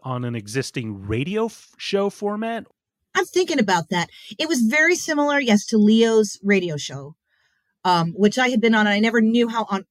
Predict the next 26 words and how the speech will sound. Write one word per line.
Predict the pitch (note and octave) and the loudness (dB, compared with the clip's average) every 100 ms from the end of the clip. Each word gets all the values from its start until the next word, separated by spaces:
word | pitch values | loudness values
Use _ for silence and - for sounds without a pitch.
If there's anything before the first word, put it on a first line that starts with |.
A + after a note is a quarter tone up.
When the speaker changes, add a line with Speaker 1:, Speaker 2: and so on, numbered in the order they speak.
| _ | _
Speaker 2:
earth | D#4 E4 A3+ | 0 2 0
he | G#3 | 0
could | A3+ | 0
do | E3+ A#3+ | 2 2
that. | G#3 | 0
It | |
was, | G#3 | -2
like, | G#3+ | -6
three | - - E4 F#4 D4+ - _ - | -12 -12 2 4 4 2 _ -6
hours | - F#4 D4 C#4+ - _ _ _ F#4 B4+ A4 | -2 0 0 0 -6 _ _ _ 0 4 6
long. | - - B3+ - - - - - _ - | 4 2 0 -8 -20 -20 -20 -20 _ 0
Um, | A#3+ A3+ G#3+ | 2 2 0
but | D4+ D4 C4+ _ _ _ _ _ _ - | 0 0 0 _ _ _ _ _ _ -10
I | B3+ C#4 | -8 -4
think, | F#4 G#4+ A#4 - _ _ _ _ _ | -2 -2 -4 -16 _ _ _ _ _
you | D#4+ | -4
know, | D#4 | -4
we | D4 | -2
broke | G#3+ C#4+ D#4+ | -2 -2 -2
it | F#4+ | -4
down | C#4+ C4 C4 | -2 -2 -2
into, | B3+ - | -6 -6
like, | A3 G#3 - | -4 -4 -4
news | F#3+ G3+ A#3 | -4 -2 0
magazine | G3+ G3 G#3+ A3 A3+ | 0 0 0 0 -2
format, | F#3 E3+ E3+ C4 | -8 -10 -8 -10